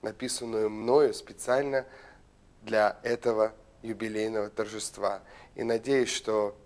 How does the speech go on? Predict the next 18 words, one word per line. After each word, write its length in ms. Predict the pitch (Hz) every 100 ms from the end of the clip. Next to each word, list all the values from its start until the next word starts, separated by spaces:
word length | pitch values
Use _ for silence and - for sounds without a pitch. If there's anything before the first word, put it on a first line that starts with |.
| -
песня 500 | 135 156 - 113 101 -
вам 160 | 113 123
понравится, 800 | 131 120 117 107 92 - 104 101 - -
потому 320 | - - 107
что 160 | 107 -
я 180 | 107 123
в 60 |
неё 220 | 127 113 104
вложил 500 | 104 107 110 113 107 - -
всю 140 | - 110
свою 280 | - 110
любовь 360 | 107 107 110 139 - -
и 80 |
душу. 500 | 117 104 110 - - - - - - - - - - - _ - - - -
Для 100 | 123
композитора 640 | - 123 135 135 151 127
очень 320 | 123 - 123
важно 480 | 123 120 - 104 107